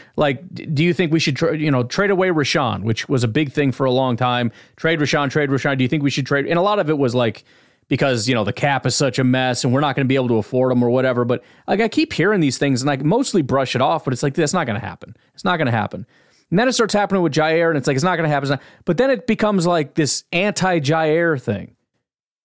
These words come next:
I, I just, I, it, it, it just, it, it's like this weird version of gossip where, like, if you're not in the room, people start talking bad about you. If you're not on the field making plays, people just start to hate you.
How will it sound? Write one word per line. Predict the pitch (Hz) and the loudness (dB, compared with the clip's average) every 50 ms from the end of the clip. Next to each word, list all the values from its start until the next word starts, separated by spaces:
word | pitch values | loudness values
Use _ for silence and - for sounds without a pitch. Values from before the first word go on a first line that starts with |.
| _ _ _ _ _ _ _ _ _ _ _ _ _ - | _ _ _ _ _ _ _ _ _ _ _ _ _ -2
I, | 160 180 196 | -2 0 2
I | 214 185 | 2 0
just, | 196 214 - - | 0 0 0 0
I, | 185 | 0
it, | 196 185 190 196 165 - | 0 2 0 0 0 0
it, | 196 180 165 - | -2 -2 0 0
it | 202 160 - | -2 0 0
just, | 247 247 208 - - | 0 0 0 0 0
it, | 202 165 - - | -2 -2 0 0
it's | - 175 123 - - - | -2 0 0 0 -2 0
like | 196 208 - | 0 0 2
this | 233 196 147 | 2 0 2
weird | 147 151 190 247 277 277 269 202 | 2 4 4 4 4 4 2 2
version | 160 143 185 208 196 151 185 180 165 | 2 2 2 2 2 2 2 2 2
of | 123 107 104 | 0 0 0
gossip | 117 113 117 135 135 - 190 185 170 - | 0 0 0 0 0 0 0 0 0 2
where, | 175 147 135 | 2 2 2
like, | 135 131 123 | 2 2 0
if | 131 - | 0 0
you're | 135 135 131 | 2 2 4
not | 123 120 117 120 135 147 - _ _ - | 4 4 2 2 0 -2 -4 _ _ -6
in | - 156 147 143 | -2 0 2 2
the | 127 117 | 2 2
room, | 113 120 131 131 139 147 143 | 2 2 2 2 2 0 0
people | - 139 127 - 123 | 0 -2 -2 -2 -2
start | - 139 123 - | 0 0 0 0
talking | 135 127 123 - 127 107 | 0 0 0 0 0 0
bad | 95 104 104 110 120 | 0 0 0 2 2
about | 120 131 131 135 143 | 2 2 0 0 2
you. | 147 151 156 151 _ _ _ - | 2 0 0 -2 _ _ _ -4
If | 147 - - | -2 0 2
you're | 180 202 | 2 2
not | 220 233 220 220 | 2 2 2 2
on | 226 214 | 2 2
the | 185 156 | 0 0
field | - - 147 135 139 156 175 196 190 165 - _ _ _ _ _ - | -2 0 2 2 2 4 2 2 0 -2 -6 _ _ _ _ _ -4
making | - - 127 139 147 143 - 170 156 139 | 0 2 2 2 2 2 0 0 0 0
plays, | - - 131 123 123 131 151 175 165 - - _ _ _ _ _ _ _ - | 0 0 0 2 2 2 2 2 0 -2 -4 _ _ _ _ _ _ _ -2
people | 190 202 196 262 | -2 0 2 2
just | 220 240 - | 2 0 0
start | - 220 208 196 - | 0 0 0 0 0
to | 165 | -2
hate | 131 - - - 160 - - - | -2 0 0 -2 -2 -2 -4 -6
you. | - | -6